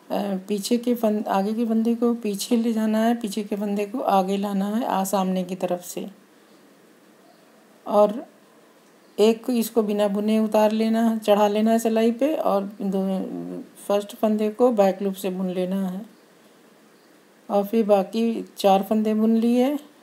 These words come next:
फिर पांचवा फंदा हम छोड़ देंगे और हमें फिर से घुमा के, अ, पीछे के फंदे को आ-,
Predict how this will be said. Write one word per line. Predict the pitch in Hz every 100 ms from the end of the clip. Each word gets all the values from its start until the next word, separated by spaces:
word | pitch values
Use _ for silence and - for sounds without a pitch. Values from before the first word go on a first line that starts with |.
| -
फिर | 190
पांचवा | 190 196 190 208
फंदा | 202 208 208 214
हम | 214
छोड़ | 208 208 202
देंगे | 214 220 233 302 - - - _ _ -
और | 196 202 208
हमें | 202 220
फिर | 220 208
से | - 220
घुमा | 208 202 196
के, | 190 247 330
अ, | - - _ _ - _ - 180 185 185 180 - -
पीछे | 208 - 233
के | 233
फंदे | 226 208 208 220
को | 226 226
आ-, | - -